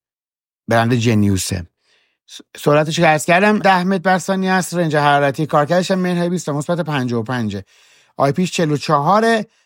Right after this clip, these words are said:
و چهارده کیلوگرم هم وزن اپراتورشه.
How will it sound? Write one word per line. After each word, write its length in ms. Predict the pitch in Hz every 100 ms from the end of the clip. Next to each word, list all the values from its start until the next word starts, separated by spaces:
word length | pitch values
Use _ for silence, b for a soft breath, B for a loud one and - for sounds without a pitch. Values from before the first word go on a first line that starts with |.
| _ 135
و 280 | 175 196 202 - _ _
چهارده 480 | - 156 151 151 190
کیلوگرم 500 | - 180 170 160 160
هم 180 | 165 156
وزن 600 | 147 151 139 160 165 190 _ _
اپراتورشه. 800 | 120 120 110 107 104 87 - -